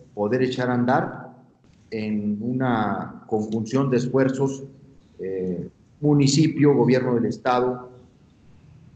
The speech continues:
eh, gobierno federal. También el tema del cerezo productivo,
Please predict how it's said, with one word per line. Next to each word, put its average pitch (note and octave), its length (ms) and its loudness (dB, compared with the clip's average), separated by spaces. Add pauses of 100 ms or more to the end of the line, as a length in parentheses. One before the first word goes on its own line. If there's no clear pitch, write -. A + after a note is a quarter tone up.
(220)
eh, F2+ 280 -10 (1600)
gobierno B2 400 -2
federal. G2+ 540 -4 (340)
También C#3+ 440 2
el D#3+ 180 -4
tema D#3+ 500 0
del B2 180 -2
cerezo C#3 380 -2
productivo, E3 720 0